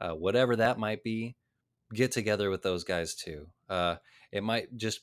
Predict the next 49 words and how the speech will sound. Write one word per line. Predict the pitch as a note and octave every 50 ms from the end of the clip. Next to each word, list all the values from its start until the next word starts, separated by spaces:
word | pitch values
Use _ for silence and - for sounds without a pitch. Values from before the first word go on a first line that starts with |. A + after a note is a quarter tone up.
| _ _
mean, | - A#2+ A2+ G#2+ G#2+ G#2 G#2+ G#2
like, | - F#2 F2 F2 -
if | F#2 - -
you're | E2 E2
a |
college | - - E3 E3 D#3+ C#3 A2+
student, | - - G2+ F2+ F2 E2 - -
walk | - F2+ F#2+ G#2+ A#2+ B2 -
down | - A#2+ A#2+ A#2+
the | A#2 A2
hall, | G#2 A2+ G#2+ A2 A2 A2 A2+ A2+ A#2 B2+ - -
uh, | F2 E2+ E2 E2
look | D#2+ E2+ G2 A2+ - -
up | A2 G#2+ - A2+
and | A2
down | G#2 G#2 G#2+
the | G#2+ G2
hall, | F#2 - F#2+ F#2 F#2+ G2
just | F#2+ F#2+ G#2 - - -
see | - A#2 A2
if | G#2+ -
there's | - G2 F#2+ -
anyone | G#2 G2 F#2+ F#2+ F#2+ G2+ G2
that's | F#2 F2 - -
not | G2+ F2+ E2+ F2+
doing | F2 F2 E2+ F2
anything | F2+ F2 - - F#2 F2+
and | E2
just | - F2+ - -
invite | F2+ E2 E2 F2+ G2+ G#2 -
them | G2 F#2+ F2
to | F2
go | E2 F2 F2 E2+
somewhere | - - E2+ E2 D#2+ D#2+ D#2 D#2
with | D#2+ D#2 - _
you. | - - - - _ _ _ _ _ _ _ _ _ _ _ _
So | - - G#2
it, | G#2 - - _ _ _ C#3
it | C3
means | A2+ B2+ D3+ F3 E3+ F3
taking | - C#3+ D3+ C#3+ - C#3+ B2
a | G2+ G2
little | A2 C3+ D#3+ D#3 D3+
bit | C3+ C3+ A#2+
of | G2+
a | G2
leadership | F#2 F#2+ G#2 A#2 A#2 G#2 - - - G#2 - - -
and | G2
initiative | F2+ F2 F2 F#2+ A2 G#2+ - - F2+ E2 E2 E2 D#2+